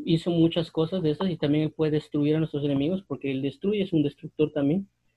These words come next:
Como recalco, de un, de una perspectiva pura, porque la Biblia dice que para el puro todas las cosas son puras.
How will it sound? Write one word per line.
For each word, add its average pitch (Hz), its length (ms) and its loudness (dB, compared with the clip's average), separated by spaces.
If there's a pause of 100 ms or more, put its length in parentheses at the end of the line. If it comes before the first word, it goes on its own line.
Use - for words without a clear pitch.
(720)
Como 156 440 8
recalco, 165 460 2
de 147 100 0
un, 147 280 2
de 147 80 2
una 160 180 2
perspectiva 147 880 -2 (100)
pura, 202 360 -2 (240)
porque 147 180 -6
la 143 80 4
Biblia 151 180 4
dice 165 120 -2
que 156 100 -10
para 135 160 0
el 127 100 -6
puro 170 200 2
todas 151 140 0
las 143 100 -2
cosas 139 160 -4
son 135 200 -2
puras. 160 380 -6